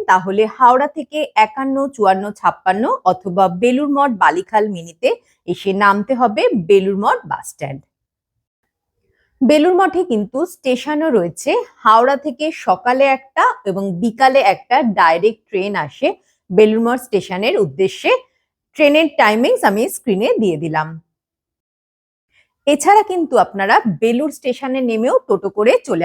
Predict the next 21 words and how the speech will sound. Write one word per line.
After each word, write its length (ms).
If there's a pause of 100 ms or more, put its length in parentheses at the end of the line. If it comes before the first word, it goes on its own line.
আসতে 240
পারেন 200 (140)
বেলুড় 340
মঠ। 160 (1300)
আর 160 (120)
যদি 260
আপনারা 280 (120)
শিয়ালদা 400 (100)
থেকে 200 (140)
আসেন 280 (360)
তাহলে 340 (140)
লোকাল 320
ট্রেনে 240 (100)
এসে 160 (140)
নামতে 360
হবে 180 (200)
বালিঘাট 600 (120)
স্টেশন। 460 (480)
সেখান 320 (100)
থেকে 180 (220)
বাস, 260